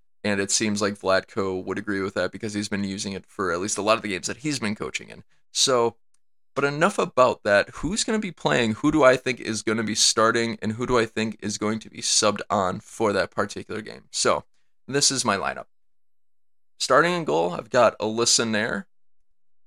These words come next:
In defense, I've got Kelly O'Hara playing in the right back position, Abby Delkemper playing alongside her in the central defending position, her paired up with Becky Sauerbrunn,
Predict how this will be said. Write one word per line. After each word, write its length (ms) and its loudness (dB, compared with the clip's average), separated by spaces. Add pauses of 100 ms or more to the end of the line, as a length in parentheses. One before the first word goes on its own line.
(280)
In 180 -4
defense, 520 0
I've 240 4
got 400 8 (100)
Kelly 280 2
O'Hara 380 2
playing 240 -2
in 100 0
the 60 0
right 200 0
back 220 -2
position, 540 -4 (180)
Abby 240 0
Delkemper 560 0
playing 200 0
alongside 500 0
her 60 -4
in 80 -6
the 60 -8
central 320 -4
defending 420 -4
position, 580 -6 (720)
her 200 2
paired 280 4
up 180 0
with 180 -4
Becky 240 2
Sauerbrunn, 520 0